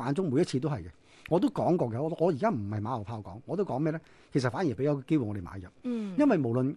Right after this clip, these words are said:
Speaker 1: 我睇到，無論美股好，虛擬貨幣 Bitcoin 同埋呢一個以太幣都好，佢哋嘅特性係咩咧？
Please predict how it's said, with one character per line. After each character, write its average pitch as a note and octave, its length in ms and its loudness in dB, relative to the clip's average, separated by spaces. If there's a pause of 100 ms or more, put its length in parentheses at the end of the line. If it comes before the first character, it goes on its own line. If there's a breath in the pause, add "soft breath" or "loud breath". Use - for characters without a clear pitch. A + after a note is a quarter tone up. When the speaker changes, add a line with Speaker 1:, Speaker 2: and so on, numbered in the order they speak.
Speaker 1:
我 C#3+ 180 0
睇 F3 140 2
到， G3 100 4 (320)
無 B2+ 140 2
論 C3 80 4
美 B2+ 180 4
股 E3+ 180 -2 (800 soft breath)
好， A#3+ 80 2
虛 C#4 60 6
擬 B2+ 120 2
貨 D3 180 2
幣 A#2+ 180 2
Bitcoin - 380 2
同 B2 100 0
埋 G2+ 180 -2
呢 E3+ 60 2
一 F3+ 60 2
個 C#3+ 140 0
以 A#2+ 100 0
太 B2+ 100 0
幣 A2 100 -4
都 C3 100 0
好， - 60 -8 (400 loud breath)
佢 G#3+ 60 0
哋 G#3 60 4
嘅 A3 80 2
特 - 180 -4 (100)
性 F3+ 320 2
係 D3+ 100 0
咩 F#3+ 140 2
咧？ G#3 120 2